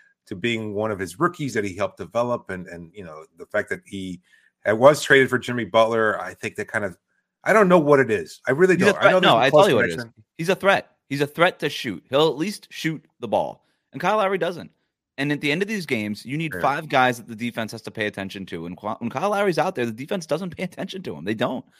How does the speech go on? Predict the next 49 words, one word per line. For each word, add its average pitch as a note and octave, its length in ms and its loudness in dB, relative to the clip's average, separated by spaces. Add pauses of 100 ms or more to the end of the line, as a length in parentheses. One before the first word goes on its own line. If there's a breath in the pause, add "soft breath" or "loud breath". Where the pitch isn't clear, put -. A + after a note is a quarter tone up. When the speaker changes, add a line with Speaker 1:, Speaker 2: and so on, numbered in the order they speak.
(140 soft breath)
Speaker 2:
They A#2+ 100 -2
play D3+ 200 6
off F3 220 2
of D3 80 -18
him E3 100 -6
on D#3+ 80 -6
the D#3+ 60 -16
three-point A#2 340 -6
line. A2 140 -4
They A2 80 -4
go G2+ 180 -4
under G#2+ 200 -4
every D3 200 -2
single D3+ 220 -6
screen. F#2 420 -6 (580)
They, B2+ 120 0
they, A#2+ 240 0
they, E2+ 160 -10
he's A#2+ 220 -4
not C#3 180 4
a F#3+ 40 -2
threat E3 240 -2
to C3 60 -12
get A#2+ 120 -4
to G#2+ 80 -14
the G#2 100 -4
rim. F2 320 -8 (240)
He B2 80 -12
doesn't C#3+ 220 0
get - 100 -4
to C3+ 80 -6
the A2 80 -8
free F#2+ 200 -8
throw E2+ 180 -10
line. E2+ 320 -10 (1300)
Josh F#3 240 4
Richardson G3+ 380 -2
is C3+ 140 0
as C3 100 -2
good D#3+ 140 2
defensively A#2 640 2
if, G2+ 200 -2
uh, G#2+ 160 0
as, G#2 240 0
as G2+ 360 -4
Kyle G#2 260 0
Lowry, G2+ 320 2
and A2+ 80 -2
that's, - 260 -10